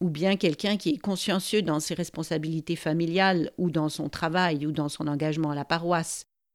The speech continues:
peut avoir à faire face à des défis qui lui pèsent lourdement.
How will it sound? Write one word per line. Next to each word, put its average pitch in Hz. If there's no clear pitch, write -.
peut 247
avoir 247
à 220
faire 180
face 240
à 180
des 165
défis 196
qui 180
lui 165
pèsent 226
lourdement. 147